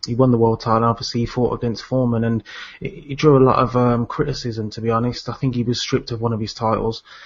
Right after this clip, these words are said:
It drew a lot of criticism because Foreman hadn't fought in a year and a half. He was, you know, he, he, he had two chances and was, had looked pretty poor in both attempts, and like you said, M-, Moore boxed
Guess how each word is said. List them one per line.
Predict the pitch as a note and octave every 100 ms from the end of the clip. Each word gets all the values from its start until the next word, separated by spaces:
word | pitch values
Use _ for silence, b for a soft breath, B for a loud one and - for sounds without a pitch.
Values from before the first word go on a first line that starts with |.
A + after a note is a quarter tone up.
| B B B
It | F3+ -
drew | - D3+
a | B2+
lot | A#2
of |
criticism | - D3 C#3 A#2+
because | A2 A#2 B2
Foreman | - C#3 B2+
hadn't | B2 A2+ A2
fought | - A#2+ A#2+ A#2+
in | A#2+ A2+ G#2 _ _ -
a |
year | A#2+ B2 A#2+
and | A#2
a |
half. | A2+ A#2 A#2+ A2+
He | B2
was, | A2+ A#2 - -
you | - C3+
know, | A#2+ A#2
he, | A#2+
he, | A#2 B2+ -
he | C3+
had | B2+ -
two | C3+ A2+
chances | - A#2 G#2+ -
and | A#2+
was, | A2+ G#2 -
had | A2+
looked | A2+ - -
pretty | - A2+
poor | - B2+ A#2+
in | A#2
both | A#2 A#2 A2+
attempts, | - B2 A#2+ - -
and | B2 B2 A#2+ B B B B _
like | - B2+
you | -
said, | - D3 C#3
M-, | B2 B2+ -
Moore | C3+ C3+ B2+ B2 -
boxed | B2+ - -